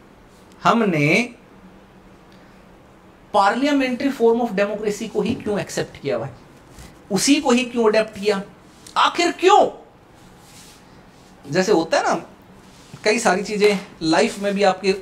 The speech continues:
होती हैं, बहुत सारी complex चीजें होती हैं जिंदगी के अंदर, कई सारी, कि कुछ चीजें होती हैं, कई, किसी के साथ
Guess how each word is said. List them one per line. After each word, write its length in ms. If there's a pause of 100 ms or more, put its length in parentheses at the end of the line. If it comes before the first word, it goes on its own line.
होती 220
हैं, 100
बहुत 160
सारी 180
complex 720 (440)
चीजें 240
होती 240
हैं 140 (200)
जिंदगी 380
के 80
अंदर, 240
कई 160
सारी, 240 (2000)
कि 420 (1800)
कुछ 300
चीजें 240
होती 180
हैं, 120
कई, 180 (160)
किसी 240
के 80
साथ 380